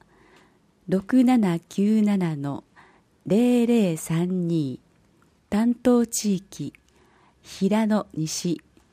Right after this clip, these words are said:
新平野西。あなたの地域の相談窓口、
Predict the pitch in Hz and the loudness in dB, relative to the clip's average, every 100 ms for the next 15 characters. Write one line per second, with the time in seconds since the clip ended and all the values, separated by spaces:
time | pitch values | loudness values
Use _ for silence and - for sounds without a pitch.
0 | _ _ _ _ - - 220 226 226 214 | _ _ _ _ -12 -6 0 2 0 -4
1 | - 196 202 196 185 - - 147 - 165 | -4 0 0 0 -4 -6 -10 -8 -4 -6
2 | - _ _ _ _ _ _ _ _ _ | -6 _ _ _ _ _ _ _ _ _
3 | _ _ _ _ _ _ 180 233 285 220 | _ _ _ _ _ _ 0 2 2 2
4 | 196 185 - 240 220 - 156 156 - 185 | 2 0 2 2 2 0 -2 -4 0 2
5 | 226 220 214 202 196 185 156 - - 143 | 4 2 0 0 -2 -4 -6 -10 -12 -12